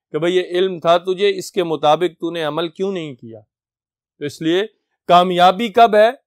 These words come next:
जब नबी करीम सल्लल्लाहु अलैहि वसल्लम की लाई हुई तालीम, जो हुजूर सल्लल्लाहु अलैहि वसल्लम तालीम लेकर आए,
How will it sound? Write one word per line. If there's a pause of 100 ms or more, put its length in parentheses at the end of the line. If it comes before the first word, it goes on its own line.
(120)
जब
नबी
करीम
सल्लल्लाहु
अलैहि
वसल्लम
की
लाई
हुई (120)
तालीम, (520)
जो
हुजूर
सल्लल्लाहु
अलैहि
वसल्लम
तालीम
लेकर
आए,